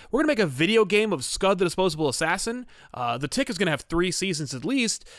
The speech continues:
And, uh, The Max, yeah, that's a cartoon show too. Savage Dragon, mm-hmm. U S A Cartoon Express, no problem. Ultra Force,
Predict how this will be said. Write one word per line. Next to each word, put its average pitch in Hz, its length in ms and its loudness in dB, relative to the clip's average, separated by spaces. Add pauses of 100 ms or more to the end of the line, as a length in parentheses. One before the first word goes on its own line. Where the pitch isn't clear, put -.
(140)
And, 143 340 0
uh, 139 120 0
The 156 100 0
Max, 254 400 0
yeah, 226 200 4
that's 233 180 0
a - 20 -10
cartoon 175 380 0
show 151 180 -2
too. 156 180 -4
Savage 214 300 0
Dragon, 233 320 2
mm-hmm. 220 320 -4
U 190 100 4
S 175 80 2
A 190 120 0
Cartoon 180 320 -2
Express, 208 360 0
no 196 80 -2
problem. 208 380 2
Ultra 208 240 -2
Force, 277 400 0